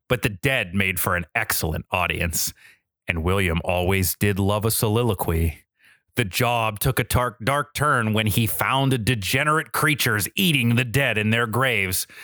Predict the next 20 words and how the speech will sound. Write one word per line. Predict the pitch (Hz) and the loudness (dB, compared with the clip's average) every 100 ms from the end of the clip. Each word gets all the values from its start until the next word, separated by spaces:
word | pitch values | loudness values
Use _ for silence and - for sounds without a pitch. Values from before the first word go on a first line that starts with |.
| - - - | -20 -16 -6
Ever | 101 113 | -2 0
since | - 123 - | 0 0 0
that | 123 117 | -2 -2
night, | 131 127 104 | -2 -2 -2
Yorick | 113 120 123 127 | -2 0 0 0
has | 117 - | -2 0
kept | 147 135 - | 0 0 -2
the | |
creatures | - 151 135 131 | 0 0 0 0
at | 143 127 | 0 0
bay, | 147 113 95 95 _ _ - 76 | 0 0 -2 -6 _ _ -4 0
using | 113 110 113 | 2 2 0
whatever | 110 123 143 135 | 0 0 0 2
means | 143 147 135 | 2 2 2
he | 143 | 0
can | 135 143 135 92 90 | 0 0 0 -2 -4
to | 101 | -4
protect | - 98 - 139 - - - | -4 -4 0 -2 -2 -8 -4
the | 101 | -2
dead." | 110 117 82 90 | 0 0 -2 -8